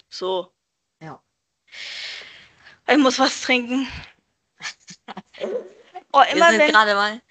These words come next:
Speaker 2: sechzehn
Speaker 1: Ja.
Speaker 2: Minuten dabei und er muss schon direkt was trinken. <laughs> Was ein Geringverdiener.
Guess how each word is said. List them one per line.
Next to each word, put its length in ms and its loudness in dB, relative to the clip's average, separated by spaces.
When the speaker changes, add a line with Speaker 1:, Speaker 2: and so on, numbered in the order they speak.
Speaker 2:
sechzehn 320 0
Speaker 1:
Ja. 140 4
Speaker 2:
Minuten 320 -4
dabei 420 4
und 80 -6
er 100 -8
muss 200 -6
schon 120 -14
direkt 360 -6
was 180 -18
trinken. 500 -18
<laughs> 100 -14
Was 240 -14
ein 120 -16
Geringverdiener. 760 -20